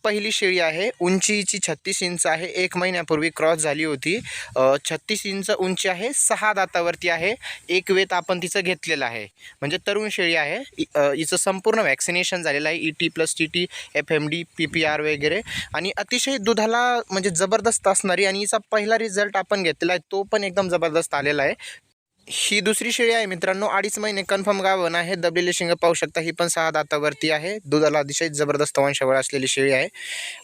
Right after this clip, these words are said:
आणि, अ, हिची उंची जर म्हटलं तर साडेछत्तीस, छत्तीस इंच आहे. आपल्या मदर स्टॉकमधल्या शेळ्या आहेत मित्रांनो सगळ्या, पाहू शकता तुम्ही, अतिशय लांबलचक शरीर इष्टी असलेली शेळी आहे.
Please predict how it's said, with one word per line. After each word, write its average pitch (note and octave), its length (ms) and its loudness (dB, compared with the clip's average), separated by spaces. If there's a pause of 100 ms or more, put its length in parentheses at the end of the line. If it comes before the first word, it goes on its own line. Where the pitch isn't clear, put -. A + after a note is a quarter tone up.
आणि, C3+ 360 0
अ, C3 140 0 (460)
हिची F3 240 -2
उंची E3+ 340 -4
जर E3+ 180 0
म्हटलं D#3+ 260 -2
तर D#3+ 140 -2
साडेछत्तीस, D#3+ 680 -2
छत्तीस - 360 -4
इंच D#3+ 200 -4
आहे. D3+ 340 0 (720)
आपल्या D3 260 0
मदर D3+ 200 2
स्टॉकमधल्या D#3 580 0
शेळ्या D#3+ 260 2
आहेत D3+ 160 0
मित्रांनो C3+ 360 0
सगळ्या, C#3+ 320 0
पाहू C#3+ 220 -12
शकता C3+ 300 -12
तुम्ही, D3 320 -2
अतिशय D#3 460 0
लांबलचक D3 600 0
शरीर D#3 360 0
इष्टी D3+ 320 -2
असलेली C#3+ 360 0
शेळी C#3+ 280 2
आहे. C#3 220 2